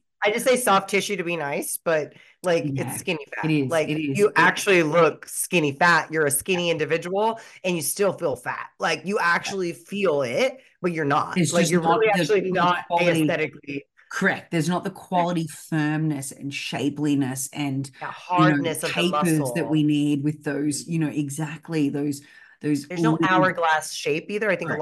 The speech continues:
Speaker 2: Correct.
Speaker 1: of girls are like, "Well, why don't I get the waistline? Why don't I get my abs?" Like,
Speaker 2: Mm.
Speaker 1: I'm like,
Speaker 2: You haven't
Speaker 1: "Girl, we
Speaker 2: built
Speaker 1: gotta
Speaker 2: everything
Speaker 1: get your
Speaker 2: else.
Speaker 1: habits under control.
Speaker 2: <laughs>
Speaker 1: Number one, we gotta get the habits lined up," because
Speaker 2: Yes,
Speaker 1: like
Speaker 2: so
Speaker 1: you're
Speaker 2: true.
Speaker 1: saying, if you haven't already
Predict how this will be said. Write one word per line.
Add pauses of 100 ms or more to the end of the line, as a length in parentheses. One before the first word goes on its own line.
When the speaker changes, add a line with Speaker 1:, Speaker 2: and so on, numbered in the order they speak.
Speaker 2:
Correct.
Speaker 1:
of
girls
are
like,
"Well,
why
don't
I
get
the
waistline? (280)
Why
don't
I
get
my
abs?"
Like,
Speaker 2:
Mm.
Speaker 1:
I'm
like,
Speaker 2:
You
haven't
Speaker 1:
"Girl,
we
Speaker 2:
built
Speaker 1:
gotta
Speaker 2:
everything
Speaker 1:
get
your
Speaker 2:
else.
Speaker 1:
habits
under
control.
Speaker 2:
<laughs>
Speaker 1:
Number
one,
we
gotta
get (160)
the
habits
lined
up,"
because
Speaker 2:
Yes,
Speaker 1:
like
Speaker 2:
so
Speaker 1:
you're
Speaker 2:
true.
Speaker 1:
saying,
if
you
haven't
already